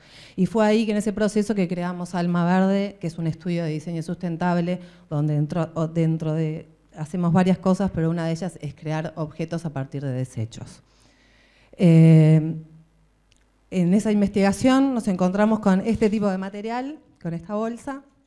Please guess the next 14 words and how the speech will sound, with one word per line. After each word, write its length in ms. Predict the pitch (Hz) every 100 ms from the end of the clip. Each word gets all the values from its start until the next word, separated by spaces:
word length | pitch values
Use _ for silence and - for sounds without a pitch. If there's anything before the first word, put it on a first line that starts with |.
| _ _ _ _
y 120 | - 165
de 100 | 180
esta 240 | 202 226
bolsa, 380 | 214 214 220 240
la 120 | 165
voy 60 | 165
a 40 |
poner 180 | 180 190
acá, 400 | 196 208 233 220 _ _ _ _ _ _ _ _ _ _ _ _ _ _ _ 233 262 _ _ _ _ _ _ _
creamos 640 | 185 175 180 185 208 - - _ _ _ _
este 240 | 214 190
prototipo 720 | 190 190 180 175 185 196 196 190
de 160 | 151
backlight 560 | 160 175 165 175 185